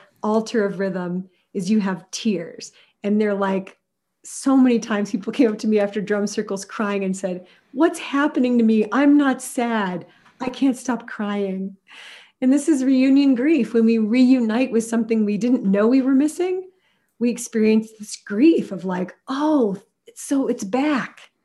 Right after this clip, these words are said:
in me." And that's what's happening when we're crying, because we're getting, like,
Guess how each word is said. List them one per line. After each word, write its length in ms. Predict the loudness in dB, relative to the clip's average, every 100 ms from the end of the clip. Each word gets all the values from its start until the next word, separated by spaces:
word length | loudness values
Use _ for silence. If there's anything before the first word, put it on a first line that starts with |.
| _
in 180 | -4 -2
me." 380 | -4 -10 -18 -20 -20 _ _ _ _ _ _ _
And 480 | -6 0 0 0 -2 -8 _ -20 -20 -14 -4
that's 180 | -2 0
what's 160 | -2
happening 500 | -2 -6 -2 -2 0
when 120 | 0
we're 120 | -2 -4
crying, 520 | -8 -6 -2 -2 -2
because 360 | -4 -8 -8
we're 80 | -6
getting, 420 | -4 -4 -4 -4 -4
like, 280 | -6 -6